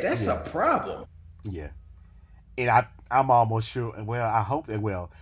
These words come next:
Speaker 2: I know how Spike Lee feels about, um, uh, damn, what was the Spike Lee movie?
Speaker 1: Do the Right Thing. I mean, She's Gotta Have It.
Speaker 2: Uh, yeah. Yeah.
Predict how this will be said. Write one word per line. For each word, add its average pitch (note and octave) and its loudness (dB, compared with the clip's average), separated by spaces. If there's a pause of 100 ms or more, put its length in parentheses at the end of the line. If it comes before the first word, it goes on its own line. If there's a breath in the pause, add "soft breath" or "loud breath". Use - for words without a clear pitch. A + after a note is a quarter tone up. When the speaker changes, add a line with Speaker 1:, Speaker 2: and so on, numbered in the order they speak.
(260 soft breath)
Speaker 2:
I D#3 4
know G3 4
how F3 10
Spike C#3+ 2
Lee C3+ -4
feels A#2+ -2
about, G#2 2
um, F#2 -4 (1040 soft breath)
uh, F2+ -2 (160)
damn, F#2+ -6
what B2 -4
was A#2 -6
the G2+ -8
Spike F#2 -6
Lee F2 -8
movie? D#2+ -10 (2250)
Speaker 1:
Do G2+ -4
the F#2+ -2
Right F#2 -2
Thing. G#2+ -2
I A#2+ 2
mean, G2 2
She's A2+ -2
Gotta A2+ 4
Have A#2 2
It. - -6 (1200 soft breath)
Speaker 2:
Uh, D#3 6
yeah. D#3 0 (460)
Yeah. A2 -2